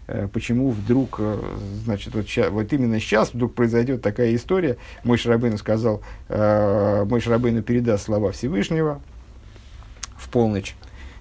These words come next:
Э, произойдёт казнь первенцев, и казнь первенцев произойдёт в четыре секунды первого, ну, по расчётам египтян, скажем, и всё, и, и египтяне скажут: «Мойше дурак,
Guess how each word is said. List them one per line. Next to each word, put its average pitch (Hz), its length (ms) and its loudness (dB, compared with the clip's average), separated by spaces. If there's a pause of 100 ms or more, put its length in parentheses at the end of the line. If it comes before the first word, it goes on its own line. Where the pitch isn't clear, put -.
Э, 101 760 -2 (140)
произойдёт 104 580 0
казнь 107 320 0
первенцев, 170 720 0
и 170 380 0
казнь 120 340 6
первенцев 113 480 0
произойдёт 113 560 0
в - 40 -16
четыре 117 380 0
секунды 110 520 -2
первого, 190 520 0 (1400)
ну, 127 180 4
по 117 140 2
расчётам 104 500 2
египтян, 107 640 -2 (260)
скажем, 110 460 -2
и 185 180 0
всё, 135 300 2
и, 123 140 4
и 131 320 2
египтяне 123 720 0
скажут: 131 460 2
«Мойше 151 440 0
дурак, 113 640 0